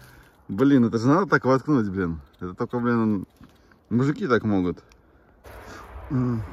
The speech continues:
че, дорогу я сегодня отбил. Нашел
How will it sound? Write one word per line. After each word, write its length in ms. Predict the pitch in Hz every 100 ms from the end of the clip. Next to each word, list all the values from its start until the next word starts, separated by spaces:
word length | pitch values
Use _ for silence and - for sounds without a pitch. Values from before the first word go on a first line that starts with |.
| -
че, 140 | 143 107 98
дорогу 300 | 127 131 127
я 80 |
сегодня 320 | 117 123 120 117
отбил. 320 | 104 139 170 151 - - - - - - - - - - - - -
Нашел 480 | 120 110 139 135